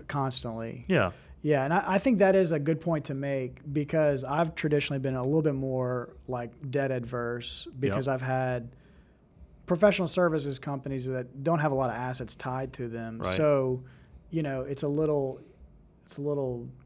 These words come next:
Speaker 1: in my opinion, you don't wanna go into too much debt
Speaker 2: Right.
Speaker 1: if you're just selling time, essentially.
Speaker 2: Yeah.
Speaker 1: But, um, that's probably why I've leaned so much on the cash flow,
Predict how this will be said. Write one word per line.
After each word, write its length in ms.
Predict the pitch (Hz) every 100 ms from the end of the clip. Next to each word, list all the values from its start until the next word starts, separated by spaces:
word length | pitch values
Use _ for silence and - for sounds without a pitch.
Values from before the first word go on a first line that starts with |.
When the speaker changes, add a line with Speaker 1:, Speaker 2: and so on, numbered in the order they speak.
| - - -
Speaker 1:
in 100 | 127
my 180 | 156
opinion, 420 | 143 131 127 123 120
you 100 | 135
don't 140 | 131
wanna 140 | 131
go 160 | 117 123
into 140 | 120 113
too 100 | 147
much 280 | 135 113 117
debt 400 | 127 127 120 110
Speaker 2:
Right. 240 | - 98 104
Speaker 1:
if 180 | 131 120
you're 80 | 120
just 160 | 123
selling 340 | - 123 120 120 - - _ _ -
time, 480 | 131 131 120 117
essentially. 540 | 117 123 117 127 127 139 -
Speaker 2:
Yeah. 220 | 104 95 - - -
Speaker 1:
But, 480 | 147 196 185 160 -
um, 680 | 160 156 147 139 131 120 117 - - - - - - - -
that's 220 | 143 151
probably 320 | - 175 185 165
why 200 | 143 139
I've 100 | 127
leaned 220 | 143 139
so 120 | 147
much 200 | 135 127
on 80 | 117
the 80 | 113
cash 380 | - 151 165
flow, 640 | - 131 127 123 120 123